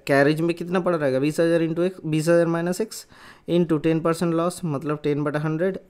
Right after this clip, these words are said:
equals to कितना पैसा मिला था सर हमें, चार सौ मिला था। तो यहाँ से क्या हो जा रहा है सर आपका, सौ, सौ उधर भेज देते हैं, ट्वेंटी एक्स माइनस, अच्छा ज़ीरो ज़ीरो हटा देते हैं, ज़ीरो ज़ीरो हटा देते हैं, ठीक है,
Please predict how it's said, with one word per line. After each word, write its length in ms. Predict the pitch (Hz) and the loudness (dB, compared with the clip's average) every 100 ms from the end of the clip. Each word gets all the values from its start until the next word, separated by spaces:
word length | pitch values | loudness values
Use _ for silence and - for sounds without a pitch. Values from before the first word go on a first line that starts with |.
| 170 | 0
equals 500 | 170 170 202 202 196 | 0 2 2 2 2
to 80 | 202 | -2
कितना 240 | 185 175 | 0 0
पैसा 280 | 175 175 185 | 0 0 0
मिला 220 | 180 180 | -2 -2
था 120 | 180 190 | -2 -4
सर 200 | 190 196 | -4 -4
हमें, 180 | 185 | -4
चार 260 | 185 123 110 | -4 -4 -6
सौ 160 | - 135 | -6 -6
मिला 260 | 143 139 | -4 -4
था। 160 | 139 151 _ _ - - _ | -6 -12 _ _ -20 -20 _
तो 60 | - | -4
यहाँ 280 | 180 175 180 | 2 2 2
से 120 | 185 | -2
क्या 200 | 185 185 | -2 0
हो 100 | 185 | 2
जा 100 | 185 | 0
रहा 80 | 185 | -2
है 80 | 180 | -2
सर 100 | 147 | -4
आपका, 240 | 135 131 | -4 -8
सौ, 220 | 127 151 | -6 -4
सौ 220 | 147 175 165 | -2 0 2
उधर 200 | 160 165 160 | 0 0 0
भेज 180 | 160 156 | 0 0
देते 200 | 165 175 | -2 -4
हैं, 100 | 185 - - - - | -8 -20 -20 -20 -2
ट्वेंटी 320 | 156 156 170 | 0 2 2
एक्स 320 | 180 185 - - 139 | 0 0 -12 -10 -4
माइनस, 600 | 139 143 151 170 170 - - | 0 0 2 0 -4 -10 -6
अच्छा 160 | 156 | -2
ज़ीरो 240 | 143 143 156 | 0 2 2
ज़ीरो 200 | 160 151 | 2 2
हटा 180 | 131 127 | 2 -2
देते 220 | 123 127 | 0 -2
हैं, 80 | 123 | -2
ज़ीरो 200 | 139 147 | -2 0
ज़ीरो 200 | 151 143 | 0 0
हटा 180 | 123 | -2
देते 220 | 113 110 120 | -4 -6 -8
हैं, 80 | |
ठीक 140 | 117 | -4
है, 80 | 185 | -4